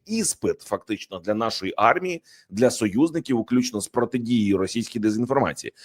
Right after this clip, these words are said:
Окрім цього, він сказав, що вперше значна частина цих дронів прилетіла, е, на Польщу безпосередньо з Білорусі. Тому, вибачте, тут Україну вже приплести не вийде. З Білорусі летіли ці дрони.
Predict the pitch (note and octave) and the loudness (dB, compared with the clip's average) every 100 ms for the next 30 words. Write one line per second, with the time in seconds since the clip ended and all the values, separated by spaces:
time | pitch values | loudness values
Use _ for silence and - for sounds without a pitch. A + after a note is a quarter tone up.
0 | - - A#2 B2 F3+ E3+ - A2 G2+ A2 | -20 4 4 6 2 2 6 6 6 2
1 | A#2 - A2+ D#3+ D3 - A2+ A2 - A#2 | 0 2 4 4 4 2 4 4 4 2
2 | C#3+ - G#2+ A2 - A#2 A2 - G#2+ F#2 | 4 2 -2 -2 0 -2 -2 -4 -4 -2
3 | A2 F2+ G#2 F3 E3+ - _ - B2 A#2+ | -4 0 4 4 2 -4 _ 2 2 4
4 | E3 D#3+ A#2+ - _ _ - G#2 A2+ A2 | 4 4 2 -4 _ _ -2 2 4 6
5 | A2 B2 A#2+ A2+ - G#2 F#2+ - D3+ - | 4 4 2 2 2 0 0 -4 -4 -4
6 | E2+ A#2+ - A2+ B2+ D3 D3+ B2 A#2+ F#3+ | -2 0 0 2 2 4 0 -2 -2 4
7 | F#3+ F3+ A#3 A3+ - G3 E2+ - _ _ | 6 6 4 0 0 -2 -2 -6 _ _
8 | _ C3+ D3 C#3 A3 E3 C3 - D#2 - | _ 0 4 4 4 6 4 2 -6 -8
9 | _ - G3 F#3+ C#3 C3 E3+ G#3+ C3+ B2+ | _ 2 4 4 4 4 4 2 2 2
10 | - D3 D3 D3+ - - G#3+ B2+ C#3 C#3 | 4 2 2 0 0 -2 0 2 4 4
11 | F#3+ F#2+ D#2 F2+ G2 F3 F3 F3 G#3+ F3+ | 0 -2 -6 -6 0 4 4 2 0 0
12 | D#3 D3 C3 - A2 G2 D#2+ | 0 -2 -4 -4 -4 -4 -4